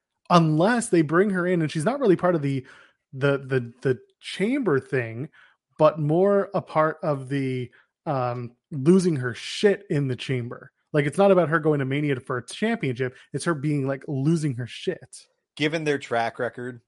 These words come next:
Speaker 2: with stuff like that, and with even the Fiend specifically, like, I,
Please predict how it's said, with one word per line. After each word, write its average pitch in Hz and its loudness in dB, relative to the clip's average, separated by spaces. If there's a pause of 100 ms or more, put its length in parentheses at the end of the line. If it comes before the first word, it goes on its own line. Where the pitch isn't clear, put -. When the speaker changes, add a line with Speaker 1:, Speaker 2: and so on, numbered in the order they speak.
(160)
Speaker 2:
with 123 -10
stuff 127 -6
like 123 -2
that, 120 -2
and 110 -14
with 104 -12
even 107 -12
the 90 -10
Fiend 98 -12
specifically, 107 -10
like, 92 -4 (160)
I, 92 -6